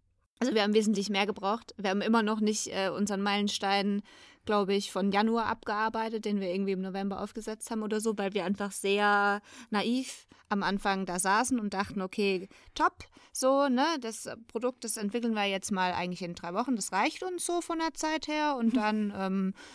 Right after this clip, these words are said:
Speaker 1: ja, ne, dann muss ja nur noch eigentlich in vielleicht drei Tagen so eine Webseite mal gebaut werden und dann, ähm, ja, dann, dann können wir eigentlich schon anfangen, ne? So, also, genau, und ich finde das immer noch schwierig,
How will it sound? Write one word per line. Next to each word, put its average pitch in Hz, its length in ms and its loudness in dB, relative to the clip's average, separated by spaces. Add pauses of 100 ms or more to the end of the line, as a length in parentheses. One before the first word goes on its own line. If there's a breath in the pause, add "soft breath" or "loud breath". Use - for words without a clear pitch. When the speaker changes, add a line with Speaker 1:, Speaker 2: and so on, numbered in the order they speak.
Speaker 1:
ja, 349 180 4
ne, 214 120 4
dann 226 140 0
muss 208 120 2
ja 202 100 0
nur 190 120 0
noch 190 160 -4
eigentlich 180 380 0
in 165 340 -6
vielleicht 160 300 -8
drei 160 180 -2
Tagen 165 340 -6
so 165 100 -10
eine 160 100 -8
Webseite 277 500 2
mal 254 180 2
gebaut 233 400 -2
werden 220 440 -4
und 190 280 -2
dann, 180 560 0
ähm, 175 540 -6 (240 loud breath)
ja, 302 80 0
dann, 196 260 0 (220 loud breath)
dann 202 80 -4
können 196 180 0
wir 233 120 4
eigentlich 254 260 0
schon 262 160 0
anfangen, 170 680 -4
ne? 226 160 -2 (500 loud breath)
So, 190 300 -2 (280 soft breath)
also, 208 600 4 (380)
genau, 190 340 2
und 196 160 0
ich 214 160 -6
finde 226 220 -4
das 214 160 -6
immer 262 320 -2
noch 240 220 -4
schwierig, 262 960 -4